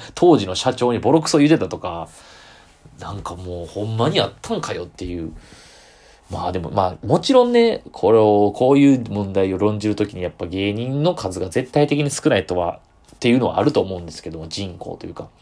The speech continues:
あんまりいなかったというか。ただでも、そういう話聞いてたら、でもいかにすごかったなっていう、その、えー、浜田さんがなんか、当時、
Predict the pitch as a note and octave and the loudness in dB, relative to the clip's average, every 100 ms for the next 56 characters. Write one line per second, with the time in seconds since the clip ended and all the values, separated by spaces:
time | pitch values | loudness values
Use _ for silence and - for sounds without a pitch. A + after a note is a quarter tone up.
0 | - - F#2 F#2 G2 F#2+ F2 - - - | -6 -2 0 0 -2 -4 -6 -12 -16 -16
1 | - - - - - - G#2 C3 D#3+ F#3+ | -18 -20 -20 -20 -18 -10 0 2 4 2
2 | G2+ E2+ - _ _ _ _ _ - - | 0 -2 -12 _ _ _ _ _ -20 -8
3 | - G#3+ D#3 G#3 - - G#2+ F#2+ E2+ - | 0 4 4 4 0 -2 -6 -4 -6 -6
4 | - - - G2+ F#2+ - - G#3+ - G#2 | -12 -16 -6 -4 -4 -2 0 0 0 2
5 | G2 - F2+ E2+ F2+ - F#2 F2 - - | 2 0 -6 -6 -8 -8 -8 -10 -14 -20
6 | - - G2+ G2+ B2+ G3+ F#3 - F#2 F2 | -16 -4 -2 -2 0 0 0 -2 -4 -4
7 | F2 F2+ F#2 F2+ E2 - _ _ - _ | -4 -4 -4 -6 -6 -10 _ _ -20 _
8 | _ _ - D3+ F#2+ F2+ | _ _ 2 2 2 -4